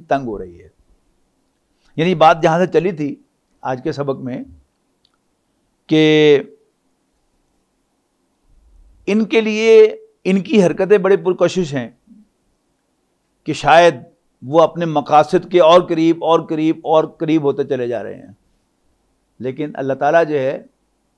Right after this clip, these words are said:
वो इनकी रस्सी दराज करते हुए इनके गिर्द घेरा तंग करता चला जा रहा है। तो वो घेरा तंग होना, ज़मीन तंग होना, ये दोनों क्या है, मुहावरे में आप लें तो फिर बड़ा वाज़ेह है कि अवलम यरौ,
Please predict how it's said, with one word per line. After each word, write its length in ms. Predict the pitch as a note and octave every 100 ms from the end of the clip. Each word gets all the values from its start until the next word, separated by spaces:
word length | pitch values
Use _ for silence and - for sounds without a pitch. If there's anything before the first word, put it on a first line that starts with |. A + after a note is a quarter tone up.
| _ _ _ _ _ C#3+
वो 120 | D#3+
इनकी 220 | D3+ E3
रस्सी 280 | D3 - E3+
दराज 320 | D3 C#3+ D#3 C#3+
करते 260 | D3 C3 E3
हुए 220 | D#3+ E3+
इनके 240 | D#3 D#3+
गिर्द 200 | D3 D3+ C#3+
घेरा 240 | C3 C#3
तंग 200 | C3+ C3+
करता 240 | C3 A2+ A2
चला 200 | - G#2+
जा 120 | -
रहा 100 | -
है। 80 | - - _ _ _ _ _ _ _ _ _ _ _ _ _ _ _ -
तो 60 |
वो 160 | D#3+ G3
घेरा 420 | G#3 B2 C#3+ F#3
तंग 260 | G#3+ G3+ G#3+
होना, 380 | G3+ F#3+ A3 -
ज़मीन 360 | C#3 D3+ F3 G3
तंग 240 | G3 F3+
होना, 380 | F#3 D3 D3 - _ _ _
ये 100 | D3+
दोनों 240 | D3 E3 F#3
क्या 180 | F3+
है, 140 | F3 G3+
मुहावरे 480 | E3 B2+ A#2 C3+ F#3+
में 120 | G3
आप 180 | E3+ D3+
लें 240 | C#3+ F#3 - _ _
तो 60 | C#3
फिर 160 | C#3 C#3
बड़ा 180 | C#3 C#3+
वाज़ेह 360 | B2+ C3 F3+
है 80 | G3+
कि 140 | G3 - _ _ _ _ _ - - _ _ _ _ _ _ -
अवलम 320 | A#2+ D3+ F#3+
यरौ, 220 | G3+ G#3+